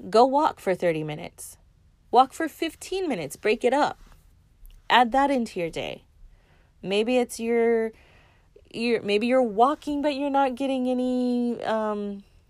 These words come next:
muscular, uh, um, I just, oh my goodness. I'm going so blank right now <laughs> again. But, you know, maybe you haven't worked on abs at all. You've just been doing cardio.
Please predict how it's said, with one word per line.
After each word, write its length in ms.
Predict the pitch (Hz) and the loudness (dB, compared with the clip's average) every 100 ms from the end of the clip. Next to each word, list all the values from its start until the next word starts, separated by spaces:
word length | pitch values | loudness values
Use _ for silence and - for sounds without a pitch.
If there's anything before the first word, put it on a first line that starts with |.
| - _ _ _ _ _ _ - _ 208 | -14 _ _ _ _ _ _ -20 _ -2
muscular, 1000 | 233 233 - 233 196 175 165 160 156 - | 0 0 0 0 4 4 2 0 -4 -4
uh, 1600 | 165 131 95 - - _ - - _ _ _ - - _ _ - | -2 -2 -4 -8 -12 _ -20 -20 _ _ _ -20 -20 _ _ -8
um, 300 | 156 - - _ _ - - - - | -6 -8 -14 _ _ -20 -20 -18 -12
I 100 | 170 | -10
just, 300 | - - - - 147 | -10 -12 -18 -18 -12
oh 80 | |
my 120 | 127 - | -12 -12
goodness. 480 | - - - - - - - | -14 -14 -16 -16 -20 -16 -12
I'm 160 | 160 | -8
going 280 | 156 156 165 | -4 -4 -6
so 280 | - - 170 | -8 -6 -4
blank 360 | 147 139 - | -6 -8 -8
right 160 | 151 - | -10 -6
now 180 | 180 202 | -6 -6
<laughs> 80 | 170 | -8
again. 340 | - 151 175 | -6 -6 -4
But, 220 | 156 151 - - - - | -4 -4 -6 -20 -20 -2
you 100 | 277 | 0
know, 80 | 208 | 2
maybe 240 | 208 247 | 2 2
you 80 | 277 | 0
haven't 220 | 277 233 | -2 0
worked 220 | 247 247 | -2 0
on 120 | 233 - | -2 0
abs 520 | 208 160 - - - - | 0 0 -4 -14 -16 -4
at 140 | 160 | -2
all. 300 | 151 113 - - | 0 -2 -6 -12
You've 160 | - 185 | -10 -4
just 140 | 202 | -2
been 120 | 214 220 | -2 -2
doing 220 | 226 208 | -2 -4
cardio. 600 | - - 190 143 76 | -4 0 0 0 -8